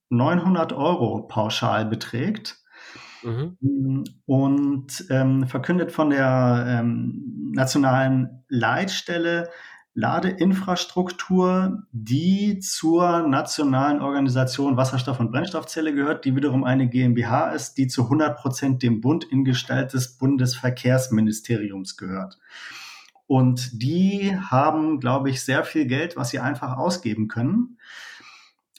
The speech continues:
Speaker 1: Und haben deswegen diese Förderung verkündet, um, äh, ich habe da noch ein, noch ein Nachgespräch mit dem Leiter da gehabt, der gesagt, so damit, hm, holen wir jetzt wirklich so die low-hanging fruits. Also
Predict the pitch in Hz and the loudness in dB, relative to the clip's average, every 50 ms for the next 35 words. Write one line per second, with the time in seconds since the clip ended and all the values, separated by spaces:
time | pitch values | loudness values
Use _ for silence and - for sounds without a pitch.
0 | _ - 143 139 143 147 143 135 - 127 127 147 156 156 147 135 143 139 - - | _ -2 0 2 2 2 0 0 2 2 2 2 2 0 0 0 0 -2 -2 0
1 | 135 143 143 147 143 139 131 120 120 135 160 170 165 151 156 156 151 151 147 147 | 0 2 2 2 2 2 2 2 2 2 2 2 2 2 2 2 2 2 2 2
2 | 147 147 147 143 147 127 127 - - 139 156 165 175 147 143 - - - 165 165 | 2 0 0 0 -2 -4 -8 -8 -4 -2 -2 -2 -2 -2 -4 -4 -4 -8 -8 -6
3 | - 170 175 175 170 165 170 - - 151 143 143 147 147 147 147 147 143 135 120 | -4 -2 -2 0 0 -2 -4 -2 0 2 2 2 4 2 2 2 2 0 0 0
4 | 123 123 123 127 123 123 127 156 139 131 135 139 131 123 123 127 127 123 123 123 | -2 -2 -2 -2 -4 -4 -2 0 2 4 4 4 4 2 2 2 0 0 2 2
5 | 135 123 135 160 160 - 185 185 - - 147 143 139 135 151 135 139 131 123 131 | 4 4 4 2 2 0 -2 -4 -2 -2 -2 -2 -2 -2 -4 0 2 2 2 2
6 | - - 160 143 139 135 131 131 131 - 135 127 123 120 123 - - - - - | 0 -2 -2 -2 -2 0 0 -2 -2 -2 -4 -4 -2 -2 -2 -4 -6 -6 -6 -6
7 | 131 117 127 135 143 147 143 135 - - _ _ _ _ _ _ _ _ - 147 | -4 -2 -2 -2 -2 -2 -6 -8 -12 -18 _ _ _ _ _ _ _ _ -4 -2
8 | 143 139 139 139 135 135 - _ _ _ _ _ _ _ _ _ - - - - | 0 0 0 0 -2 -4 -8 _ _ _ _ _ _ _ _ _ -16 -8 0 2
9 | 160 156 151 143 135 131 135 131 131 - 147 135 - 127 - - 147 131 135 135 | 2 2 4 2 2 0 0 -2 -4 -6 -8 -6 -6 -6 -2 0 2 2 4 4
10 | 131 123 131 143 151 131 123 131 143 139 131 127 123 123 123 - 131 127 131 139 | 4 4 4 2 2 2 2 2 2 2 2 2 2 0 0 0 0 2 2 2
11 | 131 123 - 123 113 104 104 107 104 107 | 0 -2 -6 -6 -6 -6 -4 -6 -6 -8